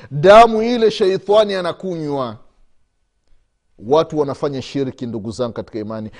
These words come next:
Hawakuchinja kwa ajili ya Allah Subhanahu wa Ta'ala, wamechinja kwa sababu ya shaitani.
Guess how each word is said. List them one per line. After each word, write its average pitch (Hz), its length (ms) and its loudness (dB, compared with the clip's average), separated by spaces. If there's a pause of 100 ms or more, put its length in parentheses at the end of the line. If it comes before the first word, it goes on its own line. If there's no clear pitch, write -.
(140)
Hawakuchinja 240 760 6
kwa 277 160 6
ajili 285 300 2
ya 254 140 6
Allah 269 280 2
Subhanahu 247 560 0
wa 226 80 0
Ta'ala, 185 500 0 (260)
wamechinja 254 600 4
kwa 277 140 4
sababu 285 420 6
ya 277 100 2
shaitani. 285 760 4